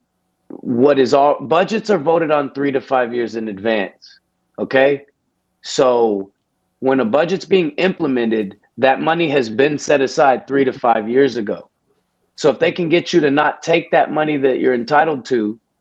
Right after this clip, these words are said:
then they get to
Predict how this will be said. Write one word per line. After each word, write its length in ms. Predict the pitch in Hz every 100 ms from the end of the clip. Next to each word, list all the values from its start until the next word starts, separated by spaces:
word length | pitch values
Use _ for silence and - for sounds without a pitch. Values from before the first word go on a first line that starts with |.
| _ _ _ _ -
then 640 | 113 131 135 131 127 127 _
they 300 | - 117 143
get 240 | 147 143 -
to 340 | 151 135 113